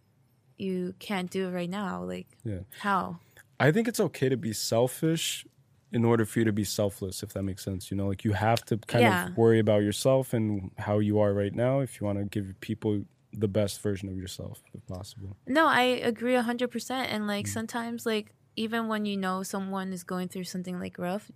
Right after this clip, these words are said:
Speaker 1: like, a little, like, "Hey, like, just know you're not alone," or, like,
Speaker 2: Yeah.
Speaker 1: a little, like, "Hey, like, just know, like, you got this." And,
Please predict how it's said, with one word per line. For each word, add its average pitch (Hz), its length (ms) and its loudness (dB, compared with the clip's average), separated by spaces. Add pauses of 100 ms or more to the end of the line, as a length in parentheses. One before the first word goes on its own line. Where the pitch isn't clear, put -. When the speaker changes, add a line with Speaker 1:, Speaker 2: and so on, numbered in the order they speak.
(120)
Speaker 1:
like, 180 200 -4
a 185 40 -2
little, 180 260 -2
like, 185 240 -8
"Hey, 185 360 -8
like, - 220 -14 (120)
just 180 220 -12
know 180 160 -6
you're 190 180 -10
not 185 200 -8
alone," 175 320 -6
or, 170 80 -8
like, 170 180 -8
Speaker 2:
Yeah. 185 120 -4
Speaker 1:
a - 20 0
little, 180 260 -4
like, - 200 -12
"Hey, 180 300 -4
like, 185 300 -12 (400)
just 190 220 -4
know, 180 220 2
like, 185 400 -4 (180)
you 185 100 -6
got 180 280 -6
this." - 240 -8
And, 202 320 -4